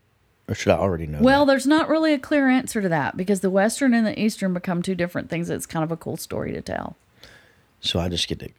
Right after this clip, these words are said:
Speaker 1: I just look forward
Speaker 2: It's
Speaker 1: to that.
Speaker 2: soon. The Western is soon.
Speaker 1: Okay.
Speaker 2: And, and I kinda hate to put a date on it because when you hear what happened, you'll understand why it's hard to put a date on it.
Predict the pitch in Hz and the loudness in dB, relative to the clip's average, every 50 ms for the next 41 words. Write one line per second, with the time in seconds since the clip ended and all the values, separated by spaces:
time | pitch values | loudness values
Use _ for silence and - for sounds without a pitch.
0 | _ _ 92 107 110 104 101 98 92 - 87 101 98 - - 98 95 - - 110 | _ _ 2 2 4 2 0 -2 -2 0 0 -2 -2 0 2 2 2 2 2 0
1 | 95 101 - 294 220 165 147 147 151 - - 202 202 214 233 240 247 240 - 247 | 2 4 4 4 4 2 2 0 -2 -2 -2 0 2 4 4 2 2 0 0 0
2 | 233 214 196 190 - - - 208 180 151 - - - 170 - _ _ _ _ _ | 0 2 0 -2 -4 -4 -4 -2 -2 -2 -2 -4 -8 -10 -14 _ _ _ _ _
3 | _ - - _ - - - - 165 160 123 107 _ _ _ _ _ _ _ _ | _ -20 -16 _ -4 -2 0 0 0 0 -2 -6 _ _ _ _ _ _ _ _
4 | _ _ _ _ _ _ _ _ _ _ _ _ _ - 165 175 170 170 160 - | _ _ _ _ _ _ _ _ _ _ _ _ _ -2 0 0 0 0 -2 -4
5 | - _ _ _ - 170 175 170 170 170 165 170 151 - - _ - - _ _ | -8 _ _ _ -2 0 2 2 2 2 0 0 -2 -6 -10 _ -20 -20 _ _
6 | _ _ _ _ _ _ _ 185 202 196 254 254 233 226 233 233 220 226 202 226 | _ _ _ _ _ _ _ -2 2 4 4 4 4 4 2 2 0 0 -2 0
7 | 226 190 180 170 170 185 185 202 214 233 262 294 320 294 240 240 208 - 214 196 | 0 0 0 2 2 4 4 4 4 4 4 4 4 2 0 -2 0 0 0 0
8 | 196 202 202 202 202 196 196 208 214 214 208 196 - 170 175 165 170 180 - 220 | 2 0 2 2 4 4 4 4 4 4 4 2 2 2 0 -2 -2 0 0 0
9 | 240 202 208 185 185 170 160 165 - - 170 156 139 147 143 110 - - - - | 0 2 2 2 2 2 0 -4 -4 -2 0 0 0 0 0 -2 -4 -6 -6 -6
10 | 92 - - - - - 92 - - - - - - - - - - | -6 -6 -6 -8 -8 -8 -8 -8 -8 -8 -10 -10 -10 -12 -12 -12 -16